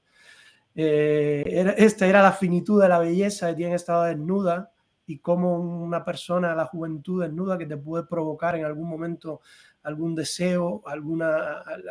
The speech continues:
alguna ansia determinada, eh, después te resultaba repulsivo, porque mientras que estaba pasando esto, era la, la vanidad, la finitud, era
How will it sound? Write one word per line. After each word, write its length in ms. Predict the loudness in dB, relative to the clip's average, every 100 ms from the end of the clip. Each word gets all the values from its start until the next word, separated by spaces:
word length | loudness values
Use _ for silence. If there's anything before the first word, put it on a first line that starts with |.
| -10
alguna 380 | -6 -2 0
ansia 480 | 2 0 -2 -6 -4
determinada, 880 | -4 -8 -8 -6 -2 2 4 2 0 -12 -20 -20 -20 _ -8
eh, 500 | -4 -2 -2 -4 -4
después 380 | -6 -4 -6 -4
te 120 | -4
resultaba 580 | -4 -8 -10 2 4 4
repulsivo, 600 | 2 -4 -6 0 0 0
porque 300 | -4 -6 -6
mientras 840 | -4 -2 -4 -4 -4 -6 -8 -20 _ _ _ -8
que 80 |
estaba 400 | -8 4 8 8
pasando 460 | 8 2 2 0 0
esto, 480 | -2 -4 -8 -8 _
era 200 | -4 0
la, 220 | 2 0
la 160 | -4 -4
vanidad, 420 | -2 -2 -2 -2
la 80 | -2
finitud, 460 | -4 -6 -6 -6 -6
era 240 | -2 -2